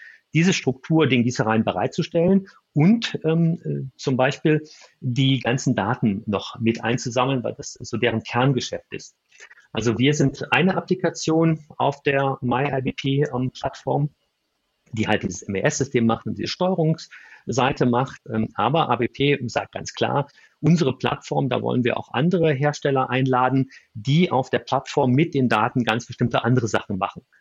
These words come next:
Ja, das heißt, es wird neben, äh, der Firma Sorg, ähm, noch andere Hersteller geben, die diese Plattform nutzen werden und die auch ihre Applikationen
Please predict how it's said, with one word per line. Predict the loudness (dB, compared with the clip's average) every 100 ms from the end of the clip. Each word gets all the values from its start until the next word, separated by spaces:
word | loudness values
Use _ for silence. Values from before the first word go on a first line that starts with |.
| _ _ _ _
Ja, | -4
das | -2
heißt, | 0 0
es | -4 -4
wird | -4 0
neben, | 2 4 2 0 -4 -10
äh, | -10
der | -6 -6 -6
Firma | -6 -6 -6
Sorg, | -2 0 -2 -6 -20 -20 _ -4
ähm, | -2 0
noch | 0 0
andere | 2 4 4
Hersteller | 2 0 -2 0 0
geben, | 0 -2 0 2 2 0 -6 _
die | -2 0 0
diese | 0 -2
Plattform | 0 -4 -4 0 0
nutzen | 0 0 2
werden | 2 2 2
und | 0 -2
die | -6
auch | -4
ihre | -2 0
Applikationen | 0 0 -2 -4 0 4 4 2